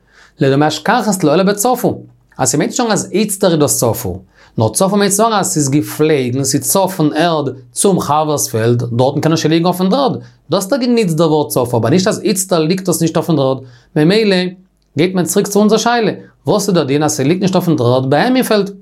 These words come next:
תשמע. מיר האבן געלערנט, אימער שאחזיק בו, לא יליכו לעיר. ער האט געהאלטן דעם בינדל שוין אין האנט, אבער יעצט פארשטייט די גמרא, אז זי לאו דווקא. האט דעם געהאפט דא דוגמא.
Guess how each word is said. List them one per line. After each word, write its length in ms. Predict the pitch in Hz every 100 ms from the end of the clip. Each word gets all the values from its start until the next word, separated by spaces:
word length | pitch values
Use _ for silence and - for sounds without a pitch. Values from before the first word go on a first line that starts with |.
| _ _ _ - _
תשמע. 340 | 214 220 175 156
מיר 80 | - _ _ _ _ _ _ _ - - -
האבן 140 | 139
געלערנט, 540 | 139 196 180 170 175 - _ _ - -
אימער 300 | 247 226 208
שאחזיק 560 | 190 151 165 214 175 185
בו, 180 | 170 185
לא 160 | 175
יליכו 320 | 151 190 190
לעיר. 300 | 190 170 151 151 - _ _ _ _ - -
ער 220 | 214 220
האט 100 | 185
געהאלטן 360 | 139 147 185 190
דעם 140 | 160
בינדל 220 | 165 196 196
שוין 180 | 196
אין 100 | 190
האנט, 260 | 160 156 - 131
אבער 100 | 170
יעצט 160 | 220
פארשטייט 340 | 180 175 202 185
די 80 |
גמרא, 340 | 160 170 202 165 160 160
אז 100 | 180
זי 60 | 262
לאו 100 | 294 277
דווקא. 340 | 240 214 - 190 190 - -
האט 100 | 190
דעם 120 | 247
געהאפט 240 | 233 214
דא 60 | 214
דוגמא. 300 | 180 180 170